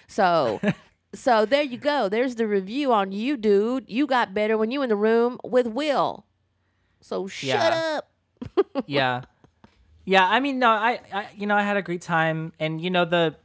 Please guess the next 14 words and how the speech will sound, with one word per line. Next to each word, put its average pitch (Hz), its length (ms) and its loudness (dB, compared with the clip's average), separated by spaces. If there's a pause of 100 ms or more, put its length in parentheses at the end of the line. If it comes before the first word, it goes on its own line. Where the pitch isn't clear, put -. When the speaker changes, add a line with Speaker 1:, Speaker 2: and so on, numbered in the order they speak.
(840)
Speaker 2:
the, 170 400 0
as 165 160 -4
far 220 180 0
as, 214 120 -2
like, 202 200 -4
the, 156 300 -6 (180)
the 139 300 -2
performances 160 600 -8
of, 143 100 -10
like, 143 140 -8
the 143 80 -12
music, 170 600 -4 (380)
I 170 120 2
mean 180 360 -2